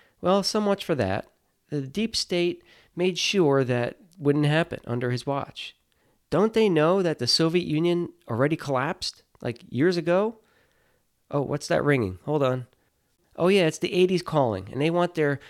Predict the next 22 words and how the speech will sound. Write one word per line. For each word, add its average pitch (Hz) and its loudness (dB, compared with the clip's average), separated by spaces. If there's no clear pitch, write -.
Cold 180 4
War 170 2
foreign 165 0
policy 156 -2
back 147 0
in 143 -6
play 160 -2
again. 117 -6
Of 131 -8
course, 214 0
it's - -8
all 247 0
complete 160 -2
nonsense. - -6
Russia 226 0
is 156 -6
not 160 0
a 156 -4
threat 143 -4
to - -10
us 117 -4
whatsoever. 107 -8